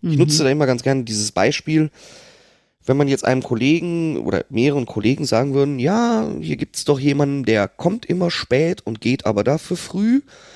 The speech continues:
Speaker 1: und fährt jedes Jahr im Februar zum Skifahren auf die Malediven.“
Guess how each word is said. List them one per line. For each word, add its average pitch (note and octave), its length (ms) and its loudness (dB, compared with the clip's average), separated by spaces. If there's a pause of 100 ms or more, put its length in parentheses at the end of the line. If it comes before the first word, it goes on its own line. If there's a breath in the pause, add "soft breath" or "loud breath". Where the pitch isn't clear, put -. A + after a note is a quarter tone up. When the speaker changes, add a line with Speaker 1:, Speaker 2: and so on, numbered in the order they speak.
(500 loud breath)
Speaker 1:
und G#3+ 300 2
fährt E3+ 360 0
jedes E3 400 0
Jahr C#3 340 0
im B2+ 220 -2
Februar E3 680 -2
zum A#2+ 160 -4
Skifahren C3 560 0
auf D#2+ 140 -2
die G2+ 100 -6
Malediven.“ A#2 480 0